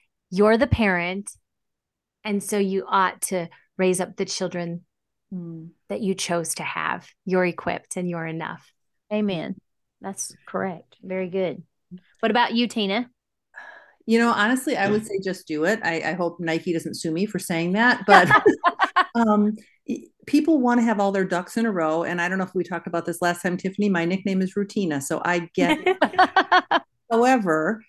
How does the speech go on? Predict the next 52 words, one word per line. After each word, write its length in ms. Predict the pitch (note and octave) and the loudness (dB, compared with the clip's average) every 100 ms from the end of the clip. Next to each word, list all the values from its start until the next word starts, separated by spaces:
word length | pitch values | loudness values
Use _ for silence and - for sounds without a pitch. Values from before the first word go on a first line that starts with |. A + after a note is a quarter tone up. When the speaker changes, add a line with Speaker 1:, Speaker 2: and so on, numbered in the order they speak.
| _ - | _ -10
Speaker 2:
that's 420 | F#3 A#3 B3 - | 0 2 2 0
not 220 | A3 G3+ F3+ | 0 0 -4
how 120 | F#3 | -6
parenting 520 | - D#3+ D3+ D#3 D3 | -4 -6 -4 -2 -2
works, 420 | C#3 B2 - - - _ | -2 -4 -6 -12 -12 _
Speaker 3:
No. 80 | G#3+ | 0
Speaker 2:
right? 240 | D#3+ D#3+ F#3+ G3 - _ _ - | 4 4 4 0 -16 _ _ 2
And 100 | G3+ | 6
Speaker 3:
Right. 240 | G3 F#3+ F#3+ - | 6 6 2 -2
Speaker 2:
when 120 | G3+ | 2
God 140 | A3+ | 2
calls, 480 | A3 B3 F3 D#3+ F#3 | 4 2 4 2 0
and 240 | - F3+ F3+ | 0 0 2
if 180 | G3+ | 0
you're 120 | B3+ B3+ | 4 2
a 40 | |
parent, 360 | A3 G#3 G3 G#3+ | 2 -2 -2 -2
he's 140 | F#3+ | -6
called 280 | - F#3 F3 | -6 -4 -2
you 40 | E3+ | -2
to 60 | |
homeschool. 600 | E3 D#3 D3 - C#3+ G3+ | -2 -4 -6 -4 -2 -2
Speaker 3:
Mm-hmm. 380 | A3 - _ - | -6 -20 _ -2
Speaker 2:
There 200 | F#3 F3+ - | 2 4 2
is 260 | A3 G#3 F#3 | 4 4 4
nothing 540 | F3+ F3 G#3+ A3 C4 | 2 2 2 6 6
in 80 | A#3+ | 8
the 60 | F#3 | 4
Bible 340 | D#3 D3+ E3 | 0 0 0
that 220 | D#3 C#3+ | 0 -4
says 360 | - D#3+ D#3 D#3 | -6 -4 -4 -4
send 180 | E3+ D#3 | -4 -2
your 80 | D3+ | -4
children 380 | D#3+ D#3 D#3 | -4 -2 -2
to 120 | D3+ D3 | -2 -4
government 440 | D3+ C#3+ D#3 D3+ | -4 -2 -2 -2
employees 500 | D3 D3+ C#3+ C#3+ D3 | -2 -2 0 -2 -4
for 180 | - D#3 | -4 -2
education. 420 | C#3 F3+ F3+ D3+ | 0 -2 -2 -2
Speaker 1:
That's 80 | D3+ | 0
right. 340 | F3 E3 B3+ - _ _ _ | 0 0 -2 -8 _ _ _
Speaker 2:
We 100 | F3+ F#3 | 0 4
Speaker 3:
Right. 240 | F3+ E3+ | 4 2
Speaker 2:
could 80 | - - | -4 -2
really 100 | A#3+ | 2
justify 460 | G#3 G#3 G#3+ G#3 F#3+ | 2 0 -2 0 2
a 100 | F3+ | 2
Christian 380 | - F#3+ - F#3+ | 0 -4 -2 -6
school, 280 | - F#3 F3+ | -2 -2 0
but 240 | E3+ E3 | 0 -2
that's 280 | E3+ F3 - | 0 -2 -4
questionable. 920 | - A#3 G3 - D#3+ D3+ D3 C#3+ G#3 | -4 -4 -4 -4 -2 0 0 0 -2